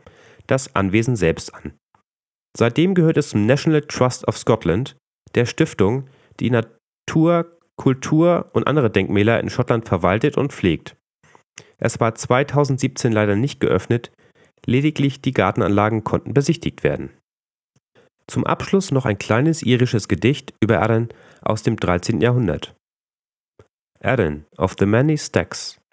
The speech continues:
the sea strikes against her shoulders. Companies of men can feed there. Blue spears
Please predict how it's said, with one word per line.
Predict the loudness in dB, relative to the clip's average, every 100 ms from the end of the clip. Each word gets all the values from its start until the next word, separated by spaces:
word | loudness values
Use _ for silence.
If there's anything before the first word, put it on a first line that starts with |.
| _ _ _ _ _
the | -2
sea | 0 0 0 0
strikes | -4 0 2 2 -2 -4
against | 0 0 0 -4 -8 -8 -4
her | -2
shoulders. | 2 0 2 -2 -6 -14 -20 _ _ _ _ -20 _ 0
Companies | 0 2 2 4 2
of | 2
men | 2 2 2 -2 -6
can | -2 -2
feed | -2 -2 -2 0
there. | 0 0 -4 -10 _ _ _ _ _ _ _
Blue | 0 2 2
spears | 0 2 2 2 -2 -12